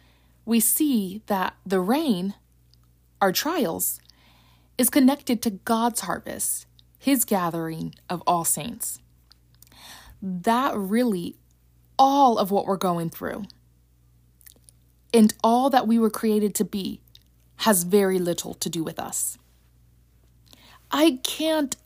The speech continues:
yet understand why this seems to be like a s-,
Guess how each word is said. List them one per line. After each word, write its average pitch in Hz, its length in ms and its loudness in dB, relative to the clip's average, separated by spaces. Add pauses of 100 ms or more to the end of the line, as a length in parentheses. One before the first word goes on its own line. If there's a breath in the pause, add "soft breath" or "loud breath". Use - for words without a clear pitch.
(220)
yet 254 480 4
understand 214 720 0
why 202 500 0
this 247 300 -2
seems 269 360 0
to - 80 -6
be 226 360 -4 (160)
like 202 220 -2
a 214 40 0
s-, - 200 0